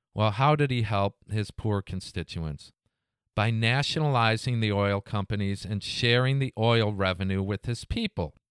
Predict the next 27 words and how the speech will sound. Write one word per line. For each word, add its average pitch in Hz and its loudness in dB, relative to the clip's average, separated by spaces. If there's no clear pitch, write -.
We 139 2
want, 143 2
in 110 -2
the 104 -2
U 101 2
S, 82 -4
everything 131 0
privatized 92 -4
because 98 -8
that's 113 -4
how 95 -2
plutocracy 90 -6
works. 80 -8
That 104 0
made 95 0
Hugo 104 2
popular 104 -4
to - -12
the 92 -6
poor, 82 -6
who 90 -2
were 85 -6
the 127 -4
majority, 82 -2
and 92 -6
the 87 -4
rich, 92 -4